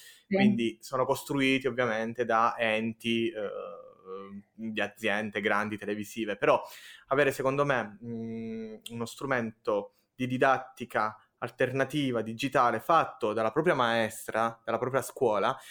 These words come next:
Speaker 2: ha un significato diverso anche perché la senti più tua. Ok, quindi
Speaker 1: Ecco.
Speaker 2: magari, eh, si
Speaker 1: Sì.
Speaker 2: sentono più vicini anche in questo senso.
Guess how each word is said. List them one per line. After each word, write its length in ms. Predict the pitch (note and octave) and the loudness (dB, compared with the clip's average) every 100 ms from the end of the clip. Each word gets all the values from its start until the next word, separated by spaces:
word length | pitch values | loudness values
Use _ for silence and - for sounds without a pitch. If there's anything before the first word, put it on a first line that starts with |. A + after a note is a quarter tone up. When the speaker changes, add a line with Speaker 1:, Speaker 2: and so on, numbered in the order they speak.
| - - | -20 0
Speaker 2:
ha 80 | D#3 | 2
un 120 | D3 | 2
significato 440 | - C3 A#2+ A#2+ | -2 -2 0 0
diverso 380 | E3 B2 A2+ - | 0 0 -2 -8
anche 120 | G#2+ | -6
perché 400 | A2+ - A#2+ - _ _ | -6 -2 -4 -4 _ _
la 100 | B2 | -6
senti 260 | C#3 A2+ | -4 -6
più 180 | - A2 | -8 -4
tua. 380 | - C#3+ G#2 G2+ _ _ _ _ _ _ _ _ _ - - _ _ _ _ | 2 4 4 -2 _ _ _ _ _ _ _ _ _ -20 -20 _ _ _ _
Ok, 220 | - - | -12 -8
quindi 240 | G#2 A#2+ A#2 | -4 -2 2
Speaker 1:
Ecco. 120 | A2+ | 2
Speaker 2:
magari, 400 | A#2+ B2 B2 A#2+ | 4 4 6 2
eh, 300 | A2 A2 E2 - - | 0 -6 -8 -16 -12
si 160 | - | -4
Speaker 1:
Sì. 80 | D3 | 2
Speaker 2:
sentono 300 | G#3 C#3+ D3 | 4 4 2
più 100 | G3+ | 2
vicini 540 | F3 C#3 - C3+ A2+ | 4 4 2 2 2
anche 320 | A2 G#2+ G#2 - | 2 0 -2 -4
in 60 | |
questo 240 | A#2 A#2 B2+ | -6 -2 -2
senso. 600 | B2 A2+ A2+ - A2 - | -2 -2 -2 -6 -6 -10